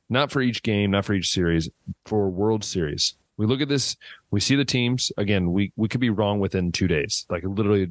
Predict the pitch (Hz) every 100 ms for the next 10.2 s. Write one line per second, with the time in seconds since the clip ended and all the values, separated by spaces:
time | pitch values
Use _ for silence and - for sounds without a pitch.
0 | 85 101 92 104 87 87 85 82 82 78
1 | 76 - - - _ _ _ _ _ _
2 | 101 98 135 135 - 113 104 135 139 139
3 | 107 87 95 113 135 135 127 120 - -
4 | 110 120 120 113 - 65 98 92 92 90
5 | 87 85 _ _ _ _ _ _ _ _
6 | _ - 82 87 104 120 151 - 160 -
7 | 127 117 110 - 98 90 85 - - 95
8 | 98 104 104 98 - 98 95 90 90 -
9 | 104 104 101 101 90 92 95 90 - 95
10 | 87 82